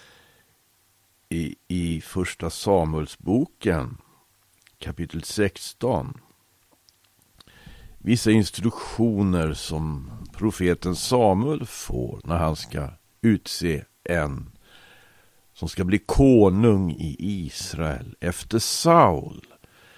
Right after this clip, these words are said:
Och Gud sände ju Samuel till Betlehemiten Isai, och han hade ju sju söner.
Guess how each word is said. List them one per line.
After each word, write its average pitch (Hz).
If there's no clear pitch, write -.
Och 131
Gud 120
sände 143
ju 143
Samuel 110
till 101
Betlehemiten 95
Isai, 71
och -
han 87
hade 90
ju 92
sju 90
söner. 85